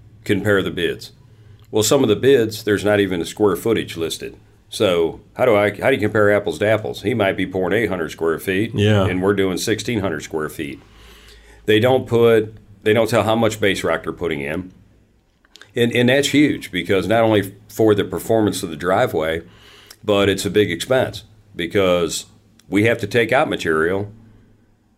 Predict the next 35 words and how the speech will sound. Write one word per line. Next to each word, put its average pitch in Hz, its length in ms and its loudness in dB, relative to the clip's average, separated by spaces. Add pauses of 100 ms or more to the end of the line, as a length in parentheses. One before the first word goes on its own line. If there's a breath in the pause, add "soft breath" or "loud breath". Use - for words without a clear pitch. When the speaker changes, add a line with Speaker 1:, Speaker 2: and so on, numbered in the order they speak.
Speaker 1:
pay 113 160 2
a 110 40 2
dump 127 240 2
truck 92 220 0
to - 60 -6
go 101 160 4
get 95 200 0
rid 98 180 2
of 85 180 0
it 104 140 -2 (280)
and 87 160 -4
dump 113 220 2
it 107 80 4
Speaker 2:
Yeah. 104 200 2 (140)
Speaker 1:
and 98 120 -4
bring 104 200 4
back 95 240 0
rock. 127 360 -2 (120)
So - 140 -4
you 87 180 0
have 92 200 0
labor, 98 460 2 (100)
and 87 100 -4
there's 92 180 0
an 95 80 0
investment 95 520 -2
there. 57 280 -10 (720 soft breath)
The, 101 340 4
uh, 80 300 0 (380)
thickness 123 340 0
of 113 60 0
the 107 80 2
concrete, 113 580 -4 (800 soft breath)
very 107 340 2
important, 95 500 0